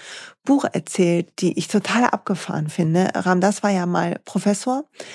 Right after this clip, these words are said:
hat ein bisschen mit L S D und so, ähm, rumprobiert <laughs> und war dann, ähm, ist nach Indien gegangen und hat da Maharaji, sein Guru,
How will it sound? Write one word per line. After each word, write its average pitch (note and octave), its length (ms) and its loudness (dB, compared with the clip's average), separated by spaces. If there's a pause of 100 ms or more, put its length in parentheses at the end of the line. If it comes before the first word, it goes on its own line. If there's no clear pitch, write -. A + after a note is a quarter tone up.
(160)
hat - 100 4
ein F#3+ 60 2
bisschen F#3 220 0
mit - 160 -2
L D3+ 80 0
S D#3 160 -4
D G3+ 160 4
und A#3+ 160 0
so, G#3+ 320 2
ähm, G3 460 0 (760)
rumprobiert A#3+ 540 4 (1300)
<laughs> E4+ 800 -2
und A#3+ 320 4
war G#3 200 2
dann, G3 460 0 (120)
ähm, F#3 520 0 (880)
ist G#3 180 4
nach G#3+ 80 4
Indien F#3+ 360 2
gegangen D#3+ 460 0
und E3+ 240 0
hat F3 200 -2
da F#3 100 2
Maharaji, F3+ 640 0
sein E3 260 -8
Guru, F3+ 380 -10